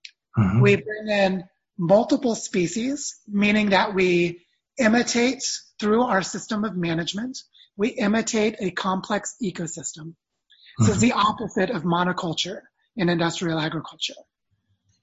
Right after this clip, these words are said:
Speaker 2: We build permaculture practices for things like, um, a marshland or a wetland that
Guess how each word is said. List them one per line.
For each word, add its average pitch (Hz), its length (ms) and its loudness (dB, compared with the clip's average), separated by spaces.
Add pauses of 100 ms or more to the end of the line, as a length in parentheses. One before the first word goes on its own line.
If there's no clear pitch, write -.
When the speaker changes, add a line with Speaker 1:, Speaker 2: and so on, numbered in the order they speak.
(180)
Speaker 2:
We 202 220 4
build 214 540 4 (180)
permaculture 233 1000 2 (280)
practices 196 960 -2 (280)
for 208 140 4
things 226 440 4
like, 196 420 2 (400)
um, 170 540 2 (320)
a 196 120 2
marshland 190 720 4
or 175 180 0
a 175 120 0
wetland 170 580 0
that 220 160 -6